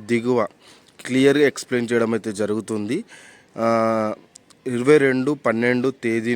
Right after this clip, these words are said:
నుండి మీరు అప్లై చేసుకోవడానికి అవకాశం. ఇరవై రెండు డిసెంబర్ నుంచి, అంటే రేపటి నుండి ముప్పయో తారీఖు వరకు, అంటే ముప్పయో తారీఖు డిసెంబర్ థర్టీ వరకు మీకు అవకాశం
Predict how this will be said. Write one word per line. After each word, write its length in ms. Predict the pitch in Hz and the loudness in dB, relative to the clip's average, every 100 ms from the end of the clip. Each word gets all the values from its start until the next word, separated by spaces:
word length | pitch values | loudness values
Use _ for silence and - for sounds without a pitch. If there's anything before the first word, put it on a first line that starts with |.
| 117 | -2
నుండి 340 | 110 107 151 262 - - _ _ _ | -4 -4 -4 -6 -10 -20 _ _ _
మీరు 140 | 127 117 | -2 0
అప్లై 180 | 110 135 | 2 4
చేసుకోవడానికి 580 | 135 - 127 120 110 95 120 | 2 2 0 0 0 -4 -4
అవకాశం. 460 | 110 - 113 - 202 - - _ - | -4 -4 -8 -6 -8 -10 -20 _ -8
ఇరవై 220 | 113 123 127 120 | -2 2 2 2
రెండు 240 | 117 120 185 277 - 110 | 0 0 -2 -4 -12 -10
డిసెంబర్ 460 | 113 - 120 113 101 | -6 -4 -2 -2 -4
నుంచి, 260 | 107 101 185 208 101 | -8 -8 -10 -8 -10
అంటే 260 | 104 160 262 - - - _ - | -6 -2 -2 -4 -20 -20 _ -2
రేపటి 400 | 117 123 135 117 113 | 0 0 -2 -2 -4
నుండి 260 | 110 123 269 - _ - - _ _ - 123 | -2 -2 -2 -4 _ -20 -20 _ _ -8 -6
ముప్పయో 340 | 113 143 151 135 | 0 4 4 4
తారీఖు 240 | 127 117 110 | 2 2 0
వరకు, 280 | 107 107 104 92 _ _ 110 | -2 -4 -10 -16 _ _ -14
అంటే 200 | 113 175 220 226 - - 120 | -8 -6 -6 -10 -16 -12 -10
ముప్పయో 340 | - 131 131 120 | -4 0 0 0
తారీఖు 260 | 117 107 95 | -2 -2 -6
డిసెంబర్ 380 | 107 - 123 123 - | -8 -6 -8 -8 -8
థర్టీ 320 | 107 - 123 117 | -10 -6 -2 0
వరకు 300 | 107 101 185 - - - - - | -2 -2 -4 -6 -10 -20 -20 -6
మీకు 200 | 117 - 120 | -6 0 0
అవకాశం 420 | 110 - 123 - | 0 -2 -2 -2